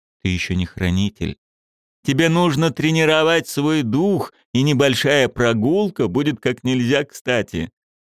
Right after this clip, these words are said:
Ну так что, пошли? И куда теперь? Путь множества миров бесконечен, и ты должен попасть именно к дракону.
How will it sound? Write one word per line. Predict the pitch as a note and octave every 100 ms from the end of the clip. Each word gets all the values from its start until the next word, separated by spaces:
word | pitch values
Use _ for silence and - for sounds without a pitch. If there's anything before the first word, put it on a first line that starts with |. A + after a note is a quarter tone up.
| _ -
Ну | G3
так | A#3 A3
что, | - F3+ C#3 - _ -
пошли? | - - - - - _ _ _ _ _ _ -
И |
куда | F2 G2 E2+ F2+
теперь? | - E2 - F#2+ - _ _ _ _ _ _
Путь | - C#3 -
множества | G#2+ C3 C3 A#2 - A#2
миров | A2+ A2+ A2+ C3 F#2+
бесконечен, | A2 G#2+ - A2+ B2+ C#3 - F#2 E2 - _ _ _ -
и |
ты | G2 F#2+
должен | G#2+ G#2+ G2+ F2
попасть | F2 - A#2 A#2+ -
именно | A2 G#2 G#2 F#2+
к | F2+
дракону. | G#2 G2 - E2 D#2+ D#2+